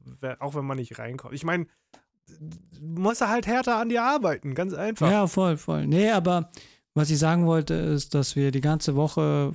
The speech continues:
Speaker 2: ähm, unsere ganze Gamescom-Aufenthalt per Twitch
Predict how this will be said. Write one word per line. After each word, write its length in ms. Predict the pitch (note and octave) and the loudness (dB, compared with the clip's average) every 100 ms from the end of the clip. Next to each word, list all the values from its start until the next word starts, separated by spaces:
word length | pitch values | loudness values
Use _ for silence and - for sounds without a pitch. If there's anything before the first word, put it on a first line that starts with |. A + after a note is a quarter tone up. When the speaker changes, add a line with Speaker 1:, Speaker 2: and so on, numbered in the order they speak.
| - | -4
Speaker 2:
ähm, 720 | - C#3+ C3+ C3+ C3+ C3 C3 - - _ _ _ _ _ - | -2 0 0 0 -2 -2 -4 -8 -20 _ _ _ _ _ -2
unsere 360 | C#3+ C3+ C#3 | 0 2 2
ganze 540 | C#3 D3+ C#3 D3 C#3 C3 | 2 0 2 2 2 2
Gamescom-Aufenthalt 1000 | C#3+ D3+ - D3+ C#3 - C3 C3 B2+ - | 2 0 0 0 -2 -2 0 0 -2 -2
per 420 | C3+ B2+ B2+ B2 | 0 0 -2 -4
Twitch 500 | - C#3 - - - | -4 -4 -4 -6 -8